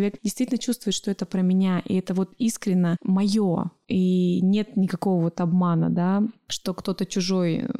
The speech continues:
авторитетно, э, утверждает, и человек соглашается, хотя на самом деле не так. И я тоже, как ведущий, как проводник, к этому всегда иду, что я говорю на играх:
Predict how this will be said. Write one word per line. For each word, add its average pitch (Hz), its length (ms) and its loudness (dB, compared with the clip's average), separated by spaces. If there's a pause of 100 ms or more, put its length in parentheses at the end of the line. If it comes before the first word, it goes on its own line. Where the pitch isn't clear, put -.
(120)
авторитетно, 180 1400 -2
э, - 40 -2
утверждает, 208 800 -2
и - 80 -6
человек 208 560 -2 (340)
соглашается, 190 800 -4 (160)
хотя 185 360 -4
на 180 100 2
самом 175 240 -2
деле 170 200 0
не 170 140 0
так. - 300 -8 (340)
И 196 60 0
я 190 160 0
тоже, 196 760 0 (340)
как - 200 -6
ведущий, 202 420 0
как - 200 -4
проводник, 175 640 0 (120)
к 208 60 -4
этому 180 440 2
всегда 175 640 0 (280)
иду, 208 360 2
что 175 680 -2
я 190 160 0
говорю 190 440 0
на 175 200 4
играх: 175 240 0